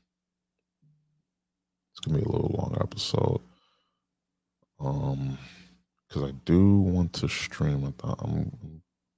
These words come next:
gonna stream tonight on Twitch. Thinking out loud here. All right, so we're, we're just gonna, didn't mean to, I didn't want this to be a long show, but just,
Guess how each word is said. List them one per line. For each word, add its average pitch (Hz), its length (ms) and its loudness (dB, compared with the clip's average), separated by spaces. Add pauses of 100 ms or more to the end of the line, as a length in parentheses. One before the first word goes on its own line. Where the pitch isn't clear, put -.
(160)
gonna 85 220 6
stream 71 640 -2
tonight 69 460 -2 (160)
on 71 160 -2
Twitch. - 640 0 (1400)
Thinking 71 240 -2
out 69 160 0
loud 69 300 -2
here. 67 300 -2 (180)
All 69 100 6
right, - 180 -2
so 71 200 2
we're, 78 260 4
we're 92 180 4
just 101 160 4
gonna, 76 360 6 (1120)
didn't 78 280 6
mean 76 220 6
to, 71 200 4 (400)
I 71 80 2
didn't 76 180 8
want 76 160 4
this - 160 4
to 80 60 -2
be 73 100 6
a 69 60 4
long 69 400 4
show, 67 400 2
but 67 260 0 (140)
just, - 360 0